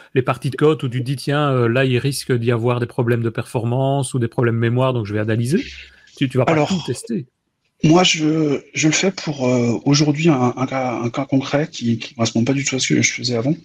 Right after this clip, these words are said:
Speaker 2: Euh, pour prioriser mes développements, euh, je le fais pour comparer des syntaxes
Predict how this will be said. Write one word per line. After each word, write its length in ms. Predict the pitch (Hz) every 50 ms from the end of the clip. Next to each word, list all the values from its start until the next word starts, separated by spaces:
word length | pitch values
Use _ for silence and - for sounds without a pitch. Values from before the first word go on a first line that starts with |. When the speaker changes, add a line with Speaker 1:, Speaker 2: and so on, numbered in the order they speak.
| _ - - - - _ _ _ _ -
Speaker 2:
Euh, 600 | 101 113 113 113 117 131 131 127 120 117 113 - - - _ _ _ _ _ _ _ _ _ - -
pour 140 | - 139 143
prioriser 480 | - - 165 156 160 165 151 147 151
mes 80 | 151 139
développements, 500 | 127 131 120 123 127 120 151 143 156 - _ _ _ _ _ _ _ _ _ _ _ _ _ _ _ _ _ _ -
euh, 320 | 117 110 104 104 101 95 - -
je 160 | 120 110 127
le 80 | 131 135
fais 240 | 135 - - 151 156
pour 280 | - - - 131 - -
comparer 480 | - 143 135 - 143 131 127 135 139
des 280 | 135 120 113 113 110 113
syntaxes 640 | 113 - 120 120 120 - 131 - - - - - -